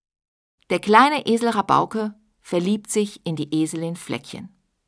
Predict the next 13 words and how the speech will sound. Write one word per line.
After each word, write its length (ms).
Und 180
die 80
beiden 640
fliehen 460
zum 240
Fluss. 440
Dort 560
wird 320
Fleckchen 640
von 240
zwei 360
Wölfen 340
bedroht. 540